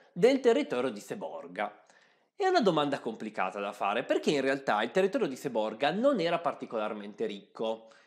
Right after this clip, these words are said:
Il, eh, suo territorio era princip-, principalmente sfruttato per motivi agricoli, ma la popolazione era scarsa, l'agricoltura era abbastanza difficile, tanto che addirittura gli abati avevano dovuto più volte intervenire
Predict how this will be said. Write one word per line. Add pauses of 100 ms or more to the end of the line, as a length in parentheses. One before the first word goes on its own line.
Il,
eh,
suo
territorio
era
princip-,
principalmente
sfruttato
per
motivi
agricoli, (260)
ma
la
popolazione
era
scarsa,
l'agricoltura
era
abbastanza
difficile, (280)
tanto
che
addirittura
gli
abati
avevano
dovuto
più
volte
intervenire